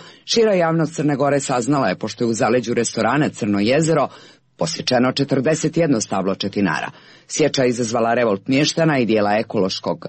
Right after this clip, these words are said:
N V O sektora i danonoćne straže u strahu od nove sječe stabala četinara. I dok su nadležni iz nacionalnih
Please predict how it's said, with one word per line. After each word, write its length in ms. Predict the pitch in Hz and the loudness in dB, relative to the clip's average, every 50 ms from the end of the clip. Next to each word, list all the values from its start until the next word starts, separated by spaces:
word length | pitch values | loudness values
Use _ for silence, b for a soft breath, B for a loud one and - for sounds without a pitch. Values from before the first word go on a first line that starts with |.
| - - | -6 -2
N 160 | 120 123 113 | 0 0 2
V 120 | 104 95 | 2 0
O 60 | 117 - | 0 -2
sektora 540 | - - 165 170 160 - - 175 160 139 B B B B B B B B | -2 -2 -4 -4 -2 -2 0 0 0 0 B B B B B B B B
i 100 | - 262 | 0 2
danonoćne 600 | 214 214 165 165 170 165 151 143 - - 147 143 | 2 4 2 2 2 2 0 -2 -2 -2 -2 -2
straže 560 | 135 - - - 190 175 120 78 - - - - _ - | -2 -2 -2 0 0 0 0 0 -2 -4 -4 -8 _ -2
u 100 | - - | -2 0
strahu 340 | 214 - - - 113 117 - - | 0 0 0 -2 -2 -2 0 0
od 120 | 147 139 | 2 2
nove 220 | 147 156 147 110 | 2 2 2 0
sječe 320 | 95 - - 95 - - 101 | 0 0 -2 -4 -4 -4 -8
stabala 400 | - - 95 85 90 92 92 95 | -6 -4 -2 -2 0 0 0 -2
četinara. 580 | - - 101 - 117 117 117 120 120 101 82 B B B B B - | -4 -6 -4 -2 0 0 2 2 0 0 -2 B B B B B 0
I 120 | 131 139 | 0 2
dok 180 | 135 131 127 - | 2 0 -2 -2
su 140 | - 131 | 0 0
nadležni 600 | 131 127 127 123 135 143 143 123 - 120 107 95 | 2 2 2 2 2 2 0 0 0 -2 0 0
iz 220 | 104 101 101 - - | -2 -2 -4 -4 -4
nacionalnih 640 | 123 127 127 - 139 127 120 110 110 110 110 104 | -2 -2 -2 0 0 0 0 2 2 0 0 -2